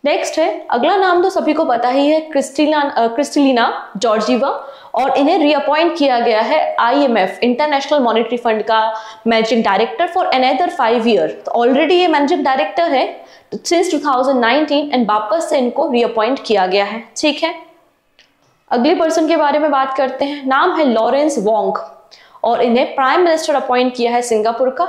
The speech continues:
Actually सिंगापुर के ये डिप्टी Prime Minister थे और काफी लंबे समय से, मतलब since two thousand four से अगर आप देखेंगे तो ली हेन Loong यहाँ पर आपको देखने को मिलेंगे सिंगापुर के Prime Minister।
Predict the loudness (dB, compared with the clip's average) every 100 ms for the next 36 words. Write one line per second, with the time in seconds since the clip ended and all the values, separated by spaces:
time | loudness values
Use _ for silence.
0 | -4 -6 -4 0 0 2 0 0 0 0
1 | 2 2 2 0 -2 0 0 0 0 -2
2 | -2 -2 -2 -4 -6 -16 -8 -4 -2 0
3 | 2 2 4 2 2 0 0 0 0 0
4 | -2 0 0 0 0 0 0 0 -2 0
5 | 0 0 0 0 0 0 0 -2 0 0
6 | 2 0 -4 -16 -20 -4 2 4 4 4
7 | 4 2 0 0 0 -4 -2 2 2 2
8 | -2 -2 0 0 0 0 0 0 0 0
9 | 0 0 0 2 2 2 0 0 0 0
10 | -2 -2 0 0 0 0 -2 0 -2